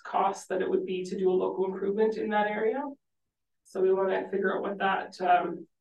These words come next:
engineering would be so that we can provide that information and perhaps move that forward with the residents of that area.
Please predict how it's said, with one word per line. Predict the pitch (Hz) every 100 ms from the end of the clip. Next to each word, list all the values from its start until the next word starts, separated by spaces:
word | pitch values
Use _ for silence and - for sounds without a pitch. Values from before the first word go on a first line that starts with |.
| _ _ _
engineering | 208 202 185 180 175
would | 175
be | 180 180
so | - 185
that | 185 175
we | -
can | 180 180 - - -
provide | 202 185 185
that | 185
information | 185 190 180 180 - 190 180 -
and | 185 185 180 - - _ _ _ _
perhaps | 214 208 196 202 -
move | 190 180
that | - -
forward | 185 180 170
with | 170
the | 180
residents | 170 165 170 - -
of | -
that | - -
area. | - - - -